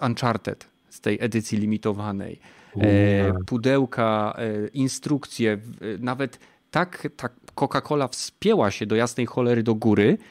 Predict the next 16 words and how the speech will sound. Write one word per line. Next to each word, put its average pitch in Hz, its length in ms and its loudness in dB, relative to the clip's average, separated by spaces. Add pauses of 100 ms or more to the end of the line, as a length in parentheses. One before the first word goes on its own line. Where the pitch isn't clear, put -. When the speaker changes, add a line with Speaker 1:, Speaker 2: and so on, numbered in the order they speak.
(280)
Speaker 1:
że 123 320 2 (120)
weszło 151 400 0
mi 147 160 0
pod, 139 380 -2
y, 120 240 2 (800)
pod 123 240 -4
te - 100 -14
takie, 127 280 -2
wiecie, 120 260 -2
papierki, 131 520 -2
pod - 180 -4
którymi 120 280 -2
są 123 160 -6 (120)
papierowe 123 440 -4
odkład-, 120 480 -4
okładki. - 560 -2